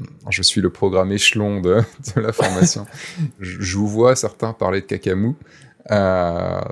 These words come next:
de, de ce petit stress, de cauchemar qui commence à arriver, de, du fait que la saison arrive et tout. Et, et je vous comprends, et je vous comprends tout à fait. Le,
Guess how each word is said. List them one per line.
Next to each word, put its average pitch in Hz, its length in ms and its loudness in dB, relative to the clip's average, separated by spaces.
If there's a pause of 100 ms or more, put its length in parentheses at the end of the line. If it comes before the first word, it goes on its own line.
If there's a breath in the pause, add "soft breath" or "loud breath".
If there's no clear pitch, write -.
(300)
de, 95 120 -2
de 92 180 -6
ce - 100 -6
petit - 200 -14
stress, 107 480 4
de 95 100 -2
cauchemar 117 560 0
qui 101 140 -6
commence 104 420 0
à 95 140 2
arriver, 107 560 2 (320 loud breath)
de, 92 760 4
du 87 120 -6
fait 98 200 -4
que - 60 -2
la 90 140 0
saison 95 360 -2
arrive 95 300 0
et 92 80 -2
tout. 127 240 0
Et, 104 100 0 (440 loud breath)
et 95 100 -2
je 90 60 -4
vous 98 80 -4
comprends, 107 640 0
et 95 100 -4
je 90 100 -6
vous 95 80 -12
comprends 101 360 -4
tout - 180 -2
à 104 60 2
fait. 120 320 2
Le, 87 260 -2